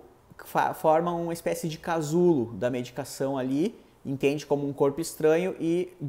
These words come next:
gruda ao redor daquela injeção. E aí ele vai dissolvendo aos pouquinhos, e nessa dissolver aquele casulinho da injeção é que ele vai jogando a pi-, o anticoncepcional pro sangue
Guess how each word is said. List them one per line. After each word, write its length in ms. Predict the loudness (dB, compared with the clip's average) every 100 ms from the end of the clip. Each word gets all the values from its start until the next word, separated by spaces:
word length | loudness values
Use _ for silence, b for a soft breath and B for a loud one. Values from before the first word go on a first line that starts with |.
| -6
gruda 460 | 0 2 4 2 0
ao 140 | -2
redor 300 | 0 0 0
daquela 640 | -2 -4 -2 0 2 0 -2
injeção. 560 | -4 -6 -4 -4 -6 -10 B B
E 80 | 2
aí 220 | 4 4 6
ele 140 | 6 6
vai 160 | 2
dissolvendo 720 | 2 -2 0 2 2 -2 0
aos 240 | 0 0 -2
pouquinhos, 800 | 2 2 2 -6 -4 -2 -2 -4
e 40 |
nessa 320 | -2 -2 -2
dissolver 760 | -4 -4 0 2 2 0 2 2
aquele 400 | 0 -2 -2 -2
casulinho 680 | -2 -2 -2 -4 -4 -4 -4
da 140 | -4
injeção 540 | -2 -4 -2 0 0 -2 B B
é 100 | -2
que 140 | 2
ele 140 | 2 4
vai 340 | 4 4 4
jogando 640 | 2 2 4 2 2 -2 -2
a 100 | -6
pi-, 340 | -8 -4 -2 0
o 220 | 2 2
anticoncepcional 1000 | 0 -6 -4 -4 -4 -4 -2 0 0 -4 B B _ _ _ 4
pro 160 | 6
sangue 640 | 6 2 2 2 2 0